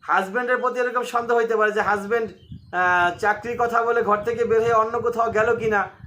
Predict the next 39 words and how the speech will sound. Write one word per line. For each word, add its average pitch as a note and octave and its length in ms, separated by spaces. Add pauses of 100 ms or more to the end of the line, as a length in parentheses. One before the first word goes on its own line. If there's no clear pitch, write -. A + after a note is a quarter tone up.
(340)
অন্য A3 240
কোথাও A#3 240
আড্ডা G#3 280
মারতেছে A3+ 440
কি A3 100
না, G3 200 (320)
অন্য G#3+ 240
কোনো A#3 160
নারীর G#3+ 220
সাথে, A3+ 280 (100)
উম, C#3 640
অ্যাডিক্টেড A#3 520
কি A#3 80
না, G3 220 (440)
এই G3+ 120
ধরনের, B3 480
আহ, G3 240 (600)
সন্দেহ A#3+ 400
হইতে B3+ 240
পারে। D#3 260 (400)
মানে F3 140
স-, F#3+ 100
অ-, A#3 340
অহরহ C#4+ 580
জায়গায়, A3+ 280
মানে F3+ 160
সকল C4+ 460
জায়গায় A3 360
তারা B3+ 220
সন্দেহ A3+ 360
করতে G3 240
পারে। C3+ 220 (800)
তাই F#3 160
এই G#3 220
সন্দেহপ্রবণ C#4 1040
যাদের A#3 320
ভিতরে G#3+ 240
আছে D#3+ 240
প্রবণতা F3 640